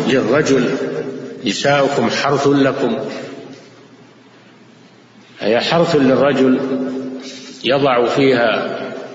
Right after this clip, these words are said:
يضع فيها ما يضع، فينبت هذا الحرث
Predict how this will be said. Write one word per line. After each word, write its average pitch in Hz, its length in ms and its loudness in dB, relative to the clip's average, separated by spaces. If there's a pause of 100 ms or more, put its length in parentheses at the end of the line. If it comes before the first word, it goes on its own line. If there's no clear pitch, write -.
(1800)
يضع 127 480 4
فيها 120 420 4
ما 123 160 2
يضع، 170 400 2 (720)
فينبت 143 1300 2
هذا 120 320 0
الحرث - 840 -2